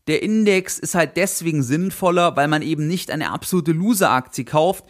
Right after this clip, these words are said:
man kauft den gesamten Index. Weil wenn man den M S C I World kauft, mit über tausendsechshundert Unternehmen, dann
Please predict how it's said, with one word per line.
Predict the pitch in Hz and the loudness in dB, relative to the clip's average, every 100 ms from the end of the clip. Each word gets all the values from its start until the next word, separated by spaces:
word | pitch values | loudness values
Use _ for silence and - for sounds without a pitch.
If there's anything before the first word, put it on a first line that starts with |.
| - - | -20 -6
man | 147 | -6
kauft | 160 170 - | 0 0 0
den | 190 | -4
gesamten | 175 160 190 220 175 | -2 2 2 2 -2
Index. | 123 127 117 104 - - - _ _ _ - | -2 -2 0 -2 -2 -8 -12 _ _ _ 0
Weil | 131 139 - | 2 2 2
wenn | 151 | 0
man | 165 | 0
den | 147 | 0
M | 135 175 | -2 -2
S | - | 0
C | 139 | 0
I | 131 | 2
World | 131 165 190 | 4 2 2
kauft, | - 180 185 185 - _ _ - | 0 0 0 -4 -16 _ _ -12
mit | 156 | -6
über | 170 180 | 0 0
tausendsechshundert | 143 151 180 165 156 - 160 143 | 2 0 2 0 -2 -2 -2 0
Unternehmen, | 135 139 180 165 180 180 _ _ _ - | -2 0 0 0 -2 -6 _ _ _ -2
dann | 147 151 | 0 -2